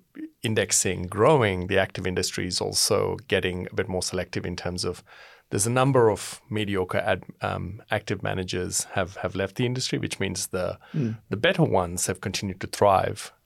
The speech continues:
Speaker 1: um, in, in the market. And we, we do think that active investing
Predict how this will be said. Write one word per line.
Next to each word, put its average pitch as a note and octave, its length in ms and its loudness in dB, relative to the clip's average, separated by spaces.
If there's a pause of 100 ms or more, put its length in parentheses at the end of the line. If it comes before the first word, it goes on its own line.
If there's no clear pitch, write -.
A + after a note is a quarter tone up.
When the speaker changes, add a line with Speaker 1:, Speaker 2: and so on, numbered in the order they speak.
Speaker 1:
um, F#2+ 420 0
in, G#2 220 0
in G2+ 100 -2
the F#2 80 -2
market. F#2+ 380 0
And F#2+ 260 0
we, G2+ 220 -4
we G2+ 160 -2
do G#2+ 220 -2
think F#2+ 320 -2
that F2+ 240 2
active G2 260 -2
investing F2+ 640 -4